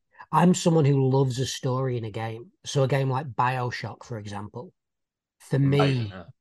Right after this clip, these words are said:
Speaker 1: blew me away because, yeah, very, very linear.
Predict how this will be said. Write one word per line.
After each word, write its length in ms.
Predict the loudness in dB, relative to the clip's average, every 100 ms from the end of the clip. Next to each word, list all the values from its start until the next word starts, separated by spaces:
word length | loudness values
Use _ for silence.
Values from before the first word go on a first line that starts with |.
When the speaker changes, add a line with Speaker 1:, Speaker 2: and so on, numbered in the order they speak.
| _
Speaker 1:
blew 320 | 4 6 6
me 160 | 6 2
away 360 | 0 -2 -6
because, 300 | -6 -4 -4 -4 _ _ _
yeah, 240 | 0 0 0 _ -4
very, 340 | 0 0 0
very 240 | 0 2
linear. 380 | 4 4 2 0